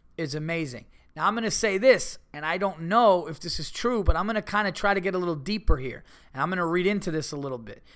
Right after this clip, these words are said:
and maybe I'm fucking nuts, but maybe,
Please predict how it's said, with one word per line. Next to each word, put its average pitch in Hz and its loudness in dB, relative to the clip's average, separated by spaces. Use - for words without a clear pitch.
and 127 -14
maybe 180 -2
I'm 196 0
fucking 143 -2
nuts, - -12
but 160 -6
maybe, 165 -6